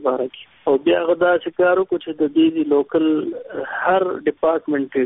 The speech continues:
کنسرن، لکه پولیس ته هم وینا وشوه، دلته چې کوم انتظامیه ده، اې سی، ډي سی او پورې، لکه په بټو باندې به چاپې والي، هغوی له ټارګټ ورکړو چې یو ډي سی او د هرې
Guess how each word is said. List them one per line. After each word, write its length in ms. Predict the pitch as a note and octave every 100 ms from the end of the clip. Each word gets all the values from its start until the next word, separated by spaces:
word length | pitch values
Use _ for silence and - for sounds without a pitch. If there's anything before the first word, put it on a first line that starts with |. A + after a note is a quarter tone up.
| -
کنسرن، 420 | C3 B2+ C#3 C3 C3 C3
لکه 200 | A#2+ - B2 A#2+ - -
پولیس 260 | D3 D#3 - -
ته 80 | D3
هم 100 | C#3+ C#3
وینا 260 | C#3 C#3 C#3+
وشوه، 320 | C#3 - C3+ C3+ C#3+ - - D3
دلته 240 | C3+ C#3
چې 100 | - -
کوم 180 | C3+ C3+
انتظامیه 640 | B2+ C3+ C#3 C3+ C#3 C#3+
ده، 60 | C#3 -
اې 100 | D3+ C#3 -
سی، 160 | C#3 C3+
ډي 120 | C#3+ C3+
سی 100 | D#3+ E3+
او 80 | F3 -
پورې، 300 | E3 D#3 C3+ - _ -
لکه 240 | C#3 C3 -
په 80 | C3+
بټو 260 | C3+ - D3+
باندې 220 | C#3+ C3+ C3
به 40 | C3 -
چاپې 340 | C3 - D3 C#3+
والي، 240 | C#3+ C#3 C3
هغوی 160 | C3+ C#3
له 100 | C3+ C3
ټارګټ 340 | B2 B2+ C#3+ -
ورکړو 300 | C3+ - D3 C3+
چې 80 | C#3
یو 140 | D3 D3 C#3
ډي 80 | C3
سی 160 | - D3
او 80 | D3
د 120 | C3
هرې 200 | C#3+ C#3+